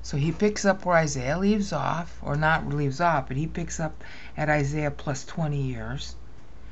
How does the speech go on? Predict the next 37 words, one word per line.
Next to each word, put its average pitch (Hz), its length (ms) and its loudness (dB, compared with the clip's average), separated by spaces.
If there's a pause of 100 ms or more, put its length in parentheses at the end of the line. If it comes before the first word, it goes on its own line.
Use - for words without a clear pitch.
(220)
And 165 160 6
then 165 140 6
he 214 120 8
goes 165 300 0
all 151 180 4
the 147 80 0
way 147 280 2
to 135 40 2
the 131 120 -2
millennium 147 600 4
with 131 100 0
seven 147 340 -2
hundred 139 300 0
and 127 100 -4
forty-two 127 840 -4 (500)
seven, 151 680 2
seven 131 300 -4
hundred 143 200 0
forty-two 127 400 -4
syllables, 120 600 -2
literally. 113 600 -2 (840)
And 147 640 2
then 147 220 0
the 147 80 0
last 151 340 4
fifty-six 156 600 -4
he's 139 180 -2
leaving 143 320 0
in 139 100 0
abeyance 135 400 -2
'cause 135 180 -6
he's 131 140 -6
waiting 123 300 -4
for 127 140 -8
God 120 300 -4
to - 160 -8
answer. 135 400 -4